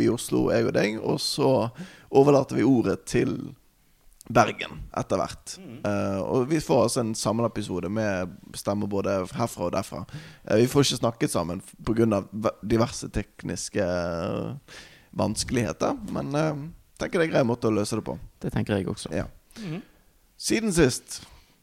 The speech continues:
Speaker 1: har Brann signert to spillere, hvis jeg er flink til å telle. De har spilt én treningskamp, og har null tap å vise til.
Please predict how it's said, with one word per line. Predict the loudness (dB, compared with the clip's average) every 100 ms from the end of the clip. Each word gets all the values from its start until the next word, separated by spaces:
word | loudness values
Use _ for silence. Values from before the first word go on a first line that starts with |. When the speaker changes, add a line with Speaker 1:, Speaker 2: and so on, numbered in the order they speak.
| _
Speaker 1:
har | 6 8 8
Brann | 6 4 4
signert | 0 0 2 2 0 -4 _ -18 -4
to | 2 4 4 2 -4 -12 -20 _
spillere, | 0 4 6 6 2 -2 -4
hvis | -4 0
jeg | 2 2 2
er | 0 0 0 -2 -4
flink | -4 -4 -4
til | -4 -4
å |
telle. | 0 0 0 -2 -10 _ _ _ _ _ -12
De | -2
har | 2 2
spilt | 0 -4 4
én | 4 4
treningskamp, | 2 0 2 0 0 -10 -20 -20 -20 -20 -20 _ _ _
og | 0 2 2 0 -8 -16 -16 -20 _ _ -16
har | -4 2 2 0 -4 -6
null | -2 2 6 6 6 0 0
tap | 2 2 -2 -14 -4
å | -2 0 -2 -4
vise | -6 -4
til. | -8